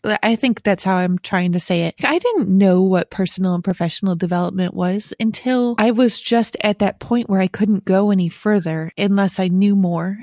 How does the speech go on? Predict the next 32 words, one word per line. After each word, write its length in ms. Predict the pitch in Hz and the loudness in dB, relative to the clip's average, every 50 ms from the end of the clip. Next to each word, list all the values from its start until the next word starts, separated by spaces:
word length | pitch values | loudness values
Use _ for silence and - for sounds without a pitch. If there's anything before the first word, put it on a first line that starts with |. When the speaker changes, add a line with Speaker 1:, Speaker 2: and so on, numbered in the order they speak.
| - - | -4 0
Speaker 2:
And 340 | 214 202 196 190 190 185 - | 0 2 2 2 0 -2 -2
it 220 | - 202 208 202 - | -2 -2 0 0 0
was 220 | 208 214 190 208 | -2 -2 0 0
as 200 | 208 208 185 - | 0 0 0 0
though 420 | 202 196 196 202 196 196 190 - - | 0 0 2 2 2 2 0 -2 -2
a 60 | - | -4
whole 240 | 185 196 233 233 233 | -2 0 2 2 4
new 160 | 208 208 196 | 4 4 4
world 420 | 185 175 185 202 220 233 226 196 - - | 2 2 2 2 2 2 0 0 0 -2
opened 340 | 185 180 - 196 180 175 | -4 -4 -2 -2 -2 -2
up 140 | 180 180 180 - | -2 -4 -2 0
in 100 | 202 190 | 0 0
front 200 | - 208 214 214 | 2 0 -2 -2
of 60 | 175 | -2
me. 260 | 160 165 185 175 180 _ _ _ _ _ _ _ _ _ _ _ _ - | -6 -6 -8 -10 -12 _ _ _ _ _ _ _ _ _ _ _ _ 0
Speaker 1:
I 100 | 254 269 | 0 0
think 200 | - 349 359 - _ _ _ - | 2 0 -2 -2 _ _ _ 2
you're 240 | 269 262 269 262 247 | 4 4 6 6 4
right 320 | 277 285 285 233 - - - | 4 4 4 2 0 -2 -4
that 300 | - 208 214 220 - - - | -6 -2 -2 -2 0 0 2
most 460 | 233 240 262 269 277 269 - - 302 | 2 4 4 4 2 0 0 2 2
often 640 | 302 294 - - 185 170 160 - 151 160 175 196 214 - | 2 0 0 -2 -2 -2 -2 -2 -6 -6 -8 -6 -2 0
it's 320 | 233 233 226 - - - 233 | 0 0 0 -2 -2 0 2
necessity 1200 | 233 233 233 233 - - - 269 269 - - 247 233 - - 151 151 147 - - - - 220 - - | 2 2 2 2 0 0 0 0 -2 0 -4 -4 -4 -2 -2 0 0 0 -2 -4 -6 -8 -8 -6 0
which 360 | 214 220 - - - - - | 0 0 0 0 -4 -10 -10
creates 840 | - - 247 226 214 226 220 226 226 220 - - - - - - - - - - | -8 -2 0 2 2 4 4 2 2 0 -2 -2 -2 -2 -2 -4 -6 -10 -6 -4
an 140 | 202 202 | -2 0
awareness 840 | 196 196 202 214 233 233 220 196 185 170 160 156 160 - - - - - | 0 0 0 2 2 2 2 2 2 0 0 -2 -2 0 0 0 0 0
that 160 | 180 175 - | 0 0 2
there 160 | 190 190 185 | 2 2 4
is 180 | 180 190 - - | 4 2 2 0
something 760 | - 185 185 196 208 - - 180 180 180 175 175 180 180 | 0 0 0 -2 -4 -2 -2 0 0 0 0 0 -2 -4